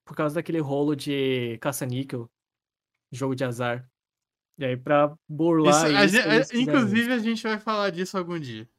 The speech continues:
Speaker 2: Ah, provavelmente vai ser no dia que a gente for falar de Genshin.
Speaker 1: Leonardo Pat se inscreveu.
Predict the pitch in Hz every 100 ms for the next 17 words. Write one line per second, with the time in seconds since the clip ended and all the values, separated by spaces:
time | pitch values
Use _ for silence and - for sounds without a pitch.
0 | _ _ 160 196 - 233 240 220 208 214
1 | 220 190 214 190 190 185 175 175 175 156
2 | 165 156 151 165 - - _ _ _ _
3 | _ _ _ _ _ _ _ _ _ _
4 | _ - 160 196 196 175 240 247 247 -
5 | 185 247 - 226 220 240 220 147 165 202
6 | 220